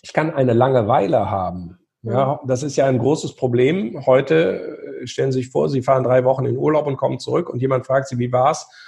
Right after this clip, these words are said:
Speaker 1: Und Sie sagen, "Boah, ich habe mich total gelangweilt oder ich hatte eine große Langeweile", dann sagt jeder, "Du Armer." Ja? Aber eigentlich, wenn man sich das Wort der Langeweile mal genau anschaut,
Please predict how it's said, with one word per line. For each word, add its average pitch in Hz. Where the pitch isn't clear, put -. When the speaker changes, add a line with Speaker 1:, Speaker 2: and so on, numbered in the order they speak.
Speaker 1:
Und 127
Sie 131
sagen, 127
"Boah, 127
ich 117
habe 135
mich 131
total 131
gelangweilt 131
oder 117
ich 113
hatte 131
eine 117
große 139
Langeweile", 123
dann 117
sagt 120
jeder, 123
"Du 117
Armer." 113
Ja? 131
Aber 127
eigentlich, 143
wenn 127
man 127
sich 127
das 113
Wort 147
der 120
Langeweile 123
mal 110
genau 127
anschaut, 113